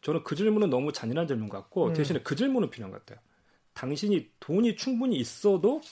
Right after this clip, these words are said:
Speaker 1: 그 일을 할 거냐?
Speaker 2: 그렇죠.
Speaker 1: 우리가 이거 신성한 노동이라고 생각을 하면
Speaker 2: 음.
Speaker 1: "아, 나는 이 일은 내가 돈이 충분히 있어도 이 일은 할 거다."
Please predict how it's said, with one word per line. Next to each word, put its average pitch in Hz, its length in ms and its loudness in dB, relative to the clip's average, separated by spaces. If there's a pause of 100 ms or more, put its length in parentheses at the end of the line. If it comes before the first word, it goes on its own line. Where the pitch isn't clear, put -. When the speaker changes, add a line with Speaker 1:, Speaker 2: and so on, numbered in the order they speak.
(220)
Speaker 1:
그 120 140 -4
일을 123 340 -2
할 185 160 -8
거냐? 101 400 -6 (220)
Speaker 2:
그렇죠. 123 440 -18 (580)
Speaker 1:
우리가 147 160 4
이거 143 80 6
신성한 202 420 2
노동이라고 139 460 0
생각을 147 380 -2
하면 123 380 -2
Speaker 2:
음. 135 220 -6
Speaker 1:
"아, 110 140 -2
나는 123 240 0
이 123 200 -2
일은 143 380 0
내가 127 220 -4
돈이 143 300 -4
충분히 185 360 -4
있어도 127 320 -8
이 104 80 -6
일은 104 140 -8
할 170 160 -12
거다." 92 380 -6